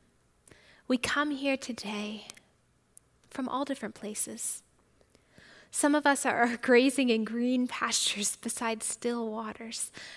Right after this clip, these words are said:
Life is good and we are full of hope. Be our shepherd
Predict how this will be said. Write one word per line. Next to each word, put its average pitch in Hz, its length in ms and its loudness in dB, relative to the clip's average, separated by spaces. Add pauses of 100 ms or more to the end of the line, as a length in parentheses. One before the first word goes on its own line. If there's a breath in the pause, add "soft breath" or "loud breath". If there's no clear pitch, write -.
(140)
Life 269 440 6
is 226 280 2
good 277 500 6
and 226 220 2
we 262 180 4
are 247 100 6
full 302 380 4
of 269 140 4
hope. - 560 -4 (1300)
Be 277 180 -2
our 285 140 0
shepherd - 580 -6